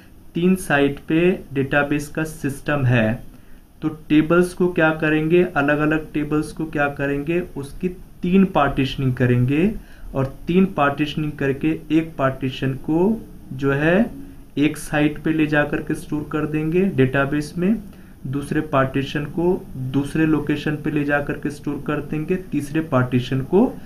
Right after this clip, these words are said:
तीसरे location पे ले जा करके store कर देंगे। तो इसी को पूरे को बोलते हैं, अ, distributed database system।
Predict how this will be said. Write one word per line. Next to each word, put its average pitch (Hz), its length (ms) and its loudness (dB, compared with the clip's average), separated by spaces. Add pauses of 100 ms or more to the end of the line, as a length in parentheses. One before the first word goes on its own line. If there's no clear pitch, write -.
(460)
तीसरे 196 320 4
location 143 480 2
पे 143 200 -4
ले 131 160 6
जा 120 180 4
करके 127 380 2
store 127 460 -2
कर 107 140 0
देंगे। 117 340 0
तो 127 200 -4 (200)
इसी 208 340 2
को 226 260 2
पूरे 170 580 2
को 180 180 2
बोलते 139 460 2
हैं, 214 300 2 (640)
अ, 131 480 4
distributed 151 800 0
database 131 640 4
system। 110 560 -2